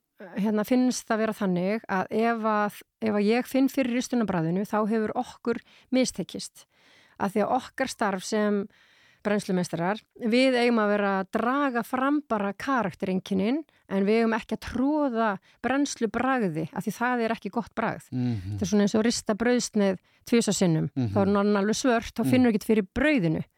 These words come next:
Speaker 2: Einmitt.
Speaker 1: Þá er þetta bara ristunin.
Speaker 2: Já.
Speaker 1: Og það er bara svolítið mikilvægt að átta sig á því að þegar maður er í kaffibransanum, að þá er maður, vill maður drekka svona bragð.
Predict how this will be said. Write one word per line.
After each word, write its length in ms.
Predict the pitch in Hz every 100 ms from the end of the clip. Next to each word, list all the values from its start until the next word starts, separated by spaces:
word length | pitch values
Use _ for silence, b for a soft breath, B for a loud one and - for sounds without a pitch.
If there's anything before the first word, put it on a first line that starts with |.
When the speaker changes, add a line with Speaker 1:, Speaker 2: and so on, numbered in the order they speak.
| -
Speaker 2:
Einmitt. 220 | 127 110
Speaker 1:
Þá 80 | 208
er 60 | 202
þetta 120 | 196
bara 340 | 208 196 208
ristunin. 520 | 269 - - 175 170 - -
Speaker 2:
Já. 100 | 107 92 B B B B _
Speaker 1:
Og 120 | 135 -
það 300 | 240 277 294
er 60 | 285
bara 180 | 240
svolítið 280 | 214 226 240
mikilvægt 420 | 254 294 240 202 -
að 60 | -
átta 140 | -
sig 120 | 208 208
á 20 |
því 260 | 262 285 - b b b b b
að 120 | 202 -
þegar 240 | 233 254
maður 160 | 262 262
er 80 | 254
í 20 |
kaffibransanum, 800 | 269 233 196 185 175 180 247 311 -
að 80 | -
þá 240 | 226 233
er 180 | 240 285
maður, 360 | 262 233 233 - -
vill 260 | 233 285 -
maður 300 | 240 220 220 - _ _ -
drekka 580 | 247 277 - - - 226 214
svona 440 | - 220 208 202 185
bragð. 460 | 233 254 220 147